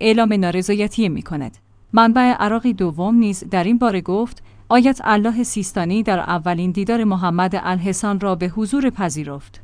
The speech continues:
در این دیدار در خصوص اوضاع منطقه و منافع عراق تبادل نظر شد و در دیدار دوم که چند روز پیش و تقریباً بعد از یک ماه از سوی نماینده ویژه سازمان ملل در امور عراق انجام شد،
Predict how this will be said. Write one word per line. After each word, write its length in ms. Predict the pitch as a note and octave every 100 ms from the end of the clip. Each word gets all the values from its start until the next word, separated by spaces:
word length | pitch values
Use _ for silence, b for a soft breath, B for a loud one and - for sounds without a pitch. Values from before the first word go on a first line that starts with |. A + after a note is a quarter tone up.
| _
در 120 | A3+
این 160 | B3 C4+
دیدار 380 | B3 G3 F#3+ F#3+
در 180 | G3
خصوص 460 | F3+ A#3 - C4+ B3+
اوضاع 360 | G3+ G3 A#3 G3
منطقه 580 | G3 G3 A3 A#3+ A3 F#3+
و 100 | E3+
منافع 380 | F3 F3 F#3+ B3+
عراق 500 | B3 - A3+ B3+ -
تبادل 460 | A#3+ G3 G3 G#3+
نظر 360 | G3 E3 G3 G3+
شد 260 | A3 A3+ G#3 b b F#3+
و 80 |
در 160 | F#3 F3+
دیدار 380 | E3 G#3 A3+ A#3+
دوم 400 | G#3 E3 F3 G#3
که 140 | A#3
چند 340 | A3 A#3 A3 A3
روز 180 | B3+
پیش 320 | A#3+ A3+ A3+ -
و 100 | G3+
تقریباً 580 | G3+ G3 F#3 F3+ G3 A3 b b
بعد 200 | B3 B3+
از 180 | C4+ B3+
یک 200 | C4+ -
ماه 200 | C4 A#3+
از 120 | G#3+
سوی 260 | - C#4+ C#4
نماینده 640 | G#3+ E3 F3 F#3 A#3+ A#3
ویژه 260 | F#3 G3 A3
سازمان 480 | - F#3 G3 F#3
ملل 320 | E3+ E3+ A3 C4 -
در 180 | G3 F#3
امور 360 | G3+ A3 C4+ C4+
عراق 280 | - G3+ A3+
انجام 420 | G3+ E3+ F3+ D#3+
شد، 260 | D#3+ - -